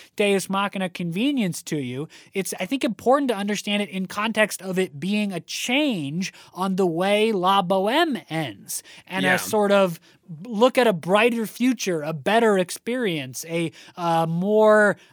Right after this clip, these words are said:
Speaker 1: uh, uplifting experience than the, the tra-, tragic trajectory that Mimi is on in the original Puccini opera. I mean, understanding Rent in context of La Boheme, I think, unlocks a lot more appreciation for it.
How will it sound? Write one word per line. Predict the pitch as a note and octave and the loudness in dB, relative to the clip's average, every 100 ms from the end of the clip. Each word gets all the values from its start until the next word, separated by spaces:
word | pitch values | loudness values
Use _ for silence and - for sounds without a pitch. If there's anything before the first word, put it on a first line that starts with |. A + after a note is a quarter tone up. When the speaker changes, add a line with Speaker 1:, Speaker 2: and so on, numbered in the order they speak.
| - | -6
Speaker 1:
uh, | F3+ F3 G3 | -2 -2 -2
uplifting | G#3 E3+ F#3+ A#3 - - F#3 F3+ F3 | -4 0 2 2 0 0 0 0 -4
experience | E3 - - F#3 E3+ D#3+ D#3+ | -8 -10 -2 0 0 -2 -6
than | F3+ E3+ | -6 -4
the, | E3+ | -4
the | D3+ D#3 | -4 -6
tra-, | C#3+ - E3 D3 - | -10 -12 -12 -12 -10
tragic | F#3+ F#3+ F3+ D#3+ | -4 -2 -2 -6
trajectory | E3 D#3+ F3 E3+ E3 | -8 -4 -4 -4 -8
that | D3+ | -6
Mimi | D#3 F3 E3+ | -6 -4 -2
is | D#3 D3+ | -2 -4
on | D3+ D3+ D3 - - | -4 -4 -6 -14 -16
in | - E3 | -8 -4
the | D#3+ | -4
original | D#3 D#3+ D3 D3+ | -4 -6 -6 -8
Puccini | - D3 - D#3+ | -10 -14 -10 -8
opera. | D#3 G#3 A#3+ C#3 | -4 -2 -4 -6
I | A#2+ | -10
mean, | D3 - - | -12 -14 -8
understanding | B3 F4 E4+ - C#4 B3 F3+ | -4 4 4 4 0 0 0
Rent | F3+ G3+ F3+ - - _ _ | 2 0 -2 -14 -20 _ _
in | G3+ A3+ B3+ A#3+ | -2 0 2 -2
context | - G3+ C#4+ C4+ G#3+ F#3 - - | -4 2 2 4 2 0 -4 -2
of | G#3 B3 G#3 | 4 6 6
La | E3+ D#3 D3+ | 2 -2 -2
Boheme, | C#3 C#3 C3 B2+ A#2+ B2+ C#3 - _ - | -4 -6 -4 -6 -8 -12 -14 -20 _ -10
I | F3+ E3+ | -4 -2
think, | C4+ C4 - _ _ _ | 0 -2 -4 _ _ _
unlocks | - G#3 A#3 C4+ G3 F3+ G3 G#3+ F#3 - - | -14 -4 0 2 2 4 4 4 0 -6 -8
a | D#3+ | -8
lot | D3 F3 G3 | -2 0 0
more | D#3 D#3 E3+ G3 G#3 F3 | -2 -4 0 4 4 4
appreciation | D3 - D#3 C#3 C#3+ D3 - | 0 -8 -10 -6 -6 -6 -10
for | - - | -16 -20
it. | A2+ | -20